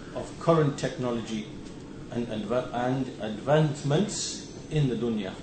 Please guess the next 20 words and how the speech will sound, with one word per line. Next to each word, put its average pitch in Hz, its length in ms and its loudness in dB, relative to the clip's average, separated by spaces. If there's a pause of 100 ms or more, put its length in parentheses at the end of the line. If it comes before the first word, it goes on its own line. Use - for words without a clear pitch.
(2250)
The - 160 -2
answer 254 240 8
to 226 60 6
this 170 260 6
question 117 540 6 (1500)
is 135 720 2 (2750)
in 143 100 2
the 143 80 2
statement 170 340 6
of 131 100 -2
Allah 135 260 6
Azza 117 120 0
wa 113 120 2
Jal, 113 340 4 (1160)
أَوَلَمْ 151 360 6
يَسِيرُوا 156 440 6
فِي 127 120 2
الْأَرْضِ 180 320 8 (800)
فَيَنْظُرُوا 131 880 4
كَيْفَ 143 240 0